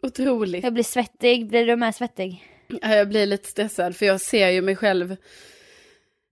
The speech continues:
Speaker 1: ja, jag, jag, jag ser mig själv hamna i exakt samma situation.
Speaker 2: Ja. Och vad hade du gjort?
Speaker 1: Nej, men jag hade gjort samma sak.
Speaker 2: Ja.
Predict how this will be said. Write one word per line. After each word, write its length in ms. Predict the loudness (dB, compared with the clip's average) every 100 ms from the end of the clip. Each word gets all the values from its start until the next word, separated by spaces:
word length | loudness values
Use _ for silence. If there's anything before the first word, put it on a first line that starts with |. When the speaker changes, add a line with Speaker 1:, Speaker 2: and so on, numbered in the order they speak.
| _ _
Speaker 1:
ja, 240 | -6 -4 -6 -12 -16 -20 -20 -20 _ -20 -20 _
jag, 280 | -2 0 2
jag, 180 | 0 -2
jag 120 | -4
ser 260 | 0 2 4
mig 160 | 2 2
själv 280 | 0 0
hamna 420 | -2 0 0 0 2
i 240 | 0 0
exakt 460 | -6 -6 -8 -10 -6
samma 240 | -2 -2
situation. 560 | -2 -6 -4 -4 -6 -10 -14 _ _ _ _ _ _ _ _ _ _
Speaker 2:
Ja. 280 | -6 -4 -6 -14 _ _ _ _ _
Och 120 | 0
vad 140 | 4 4
hade 180 | 2 -2
du 80 | -2
gjort? 440 | -4 -4 -18 -20 _ -2
Speaker 1:
Nej, 200 | 0 2
men 140 | 2
jag 120 | 2
hade 140 | 0 -2
gjort 180 | -4 -4
samma 240 | -6 -4
sak. 300 | -8 -10 -20 _ _ _ _ _ _ _ _ _ _ _ _ _ -10
Speaker 2:
Ja. 240 | -8